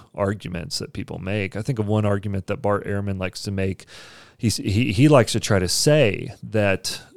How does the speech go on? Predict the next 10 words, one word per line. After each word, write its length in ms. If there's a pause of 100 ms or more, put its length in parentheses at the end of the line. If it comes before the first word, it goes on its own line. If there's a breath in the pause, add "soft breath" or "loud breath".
(120)
some 260
of 60
the 60
variants 380
we 100
have 340
do 240
absolutely 840 (400 soft breath)
change 520
the 400